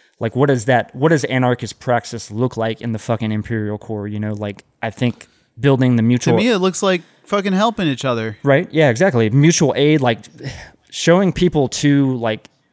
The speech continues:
Speaker 1: I think that's a big thing that the left needs to do is show people, like, show them with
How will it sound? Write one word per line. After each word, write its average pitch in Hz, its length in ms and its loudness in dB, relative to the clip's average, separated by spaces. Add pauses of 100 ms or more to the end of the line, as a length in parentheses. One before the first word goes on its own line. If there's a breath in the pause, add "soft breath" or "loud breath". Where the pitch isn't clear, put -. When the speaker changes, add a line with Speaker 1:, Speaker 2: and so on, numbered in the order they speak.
(120)
Speaker 1:
I 127 60 -4
think 190 200 0
that's 170 220 4
a 143 60 2
big 131 180 2
thing 143 220 0
that 123 140 -2
the 123 60 -2
left 127 280 0
needs 127 180 -2
to 120 80 -6
do 123 200 -2
is 107 100 -4
show 131 260 -2
people, 120 800 -4
like, 127 260 -4 (240)
show - 380 2
them 165 180 4
with 127 140 0